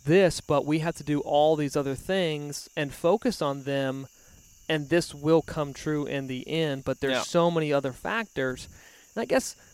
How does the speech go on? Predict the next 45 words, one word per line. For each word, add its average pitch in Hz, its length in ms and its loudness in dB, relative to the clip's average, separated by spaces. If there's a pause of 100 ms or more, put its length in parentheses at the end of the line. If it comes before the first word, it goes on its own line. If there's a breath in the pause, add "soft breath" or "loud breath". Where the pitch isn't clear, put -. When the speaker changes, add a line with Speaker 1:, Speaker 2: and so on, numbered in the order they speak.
(120)
Speaker 1:
and 160 140 -2
we're, 240 220 0
we're - 140 -2
a - 60 -6
hundred 180 180 0
percent 151 220 -4
guilty 151 260 0
of 139 80 0
it. 151 60 -4
We've, 185 140 -2
I - 60 -2
think 180 160 -2
we 156 100 2
opened 151 200 0
up - 80 -8
the - 80 -10
podcast 160 640 -4
with 131 160 -6
it. 127 40 -6
It's 127 120 -8
like 135 100 -6
hunting - 480 0
season 147 400 -4
is 131 140 -6
coming. 135 440 -8 (180 soft breath)
Speaker 2:
Yeah. 156 280 2
Speaker 1:
It's - 140 -6
here. 202 400 2
But 185 140 8 (420 loud breath)
I 165 100 8
think 254 340 0
that 180 260 4 (340)
from 165 200 0
a 143 100 2
perspective 170 680 -2
standpoint, 139 600 -4 (920 soft breath)
what 208 240 2
if 339 180 0
we 269 100 4
just 247 400 0
didn't 233 320 2
call 220 240 0
it 226 140 0
hunting 214 520 4
season? 156 640 0